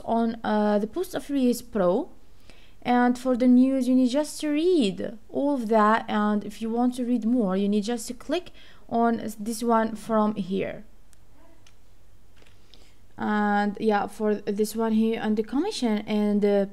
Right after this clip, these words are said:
payout management, the software allows businesses to set up different commission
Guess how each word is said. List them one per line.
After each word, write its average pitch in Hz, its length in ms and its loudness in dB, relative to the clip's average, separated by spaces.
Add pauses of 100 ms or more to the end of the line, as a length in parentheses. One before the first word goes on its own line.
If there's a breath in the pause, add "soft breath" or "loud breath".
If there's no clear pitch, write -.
payout 262 420 4
management, 214 640 0 (340 loud breath)
the 196 120 -10
software 339 500 0
allows 269 400 2
businesses 240 560 -2
to 233 60 -4
set 262 260 -4
up 202 260 0
different 294 400 -4
commission 254 560 -2